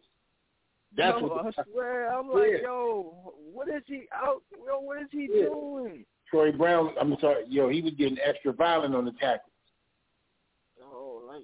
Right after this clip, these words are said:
Speaker 2: yo, this man is doing it all, yo.
Speaker 1: Troy Brown on the blitz. <laughs>
Speaker 2: Y'all heard D R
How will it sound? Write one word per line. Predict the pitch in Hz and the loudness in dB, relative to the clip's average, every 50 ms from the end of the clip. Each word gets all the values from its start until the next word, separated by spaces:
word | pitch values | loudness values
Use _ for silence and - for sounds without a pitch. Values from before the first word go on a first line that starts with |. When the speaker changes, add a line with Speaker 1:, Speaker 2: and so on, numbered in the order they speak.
| 98 113 | _ -18
Speaker 2:
yo, | - 202 220 214 208 196 190 175 156 143 120 110 117 | -14 -10 -8 -8 -8 -6 -8 -8 -8 -8 -10 -12 -12
this | 151 196 220 _ | -12 -14 -14 _
man | - 190 190 185 180 170 165 151 143 | -14 -12 -10 -10 -8 -8 -8 -10 -10
is | 135 | -10
doing | 135 147 143 135 120 113 101 98 | -8 -8 -8 -6 -6 -8 -10 -10
it | 101 107 | -10 -10
all, | 127 175 220 240 240 220 190 151 123 113 107 113 | -8 -6 -6 -6 -4 -4 -6 -6 -6 -8 -10 -10
yo. | 147 175 208 220 226 226 226 _ _ _ _ _ _ _ _ _ _ _ _ _ _ _ _ _ _ _ _ _ _ _ _ _ _ _ _ _ _ _ _ _ _ _ _ _ _ _ _ _ _ _ _ _ _ _ _ _ _ - - | -10 -10 -10 -10 -12 -14 -16 _ _ _ _ _ _ _ _ _ _ _ _ _ _ _ _ _ _ _ _ _ _ _ _ _ _ _ _ _ _ _ _ _ _ _ _ _ _ _ _ _ _ _ _ _ _ _ _ _ _ -12 -6
Speaker 1:
Troy | - 113 104 98 | -4 -4 -4 -4
Brown | 90 95 110 107 98 90 87 87 92 | 0 2 2 2 2 2 0 -4 -6
on | 92 - | -6 -6
the | 80 78 | -6 -8
blitz. | 80 90 107 107 104 95 - - - _ _ - - _ _ _ _ _ _ _ _ _ - | -8 -2 2 2 2 2 2 -4 -12 _ _ -20 -20 _ _ _ _ _ _ _ _ _ -20
<laughs> | - - _ _ - - - _ _ _ _ - _ _ _ _ - - _ - _ _ _ - _ _ - - - - _ _ _ _ _ _ _ _ _ _ _ _ _ _ _ _ _ _ _ _ _ _ _ _ _ _ _ _ _ _ _ _ _ _ _ _ _ _ | -20 -20 _ _ -20 -20 -20 _ _ _ _ -20 _ _ _ _ -20 -20 _ -20 _ _ _ -20 _ _ -20 -20 -20 -20 _ _ _ _ _ _ _ _ _ _ _ _ _ _ _ _ _ _ _ _ _ _ _ _ _ _ _ _ _ _ _ _ _ _ _ _ _ _
Speaker 2:
Y'all | 101 123 127 131 | -10 -6 -4 -2
heard | 143 139 131 127 120 123 | 0 0 0 0 0 -2
D | 131 135 135 | -2 0 2
R | 131 127 123 123 | 4 4 4 2